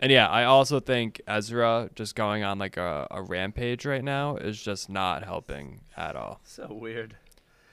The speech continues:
Speaker 1: Um,
Speaker 2: The studio, like, he, Ezra, it feels like the, their deal with, um,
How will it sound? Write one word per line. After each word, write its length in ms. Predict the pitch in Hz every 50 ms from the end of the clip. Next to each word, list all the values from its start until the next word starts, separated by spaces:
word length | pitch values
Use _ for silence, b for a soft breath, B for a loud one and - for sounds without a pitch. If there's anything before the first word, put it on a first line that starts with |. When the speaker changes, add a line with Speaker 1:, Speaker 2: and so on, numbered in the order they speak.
| b b -
Speaker 1:
Um, 180 | - 156 143
Speaker 2:
The 60 | 143
studio, 500 | - - - 220 254 285 311 302 262 233 202
like, 280 | 175 175 170 - - _ _ _ _ _ _ _ _ _ _ _ _ _ _ _ _
he, 240 | - 156 165 165 - _ _ _ _ _ - 160 _ _ -
Ezra, 340 | 151 185 220 226 294 311 285
it 120 | 226 170
feels 420 | - - 190 196 196 185 165 151 156
like 340 | 135 151 139 123 - - _ _ _ _ _ _ _ _ _ _ _ _ _ _
the, 340 | - 135 131 135 139 - 67
their 200 | 92 131 131 131
deal 600 | 131 120 135 139 147 151 147 143 139 131 123 - -
with, 360 | - 123 123 117 113 110 -
um, 640 | - - 120 120 110 107 107 107 107 104 101 101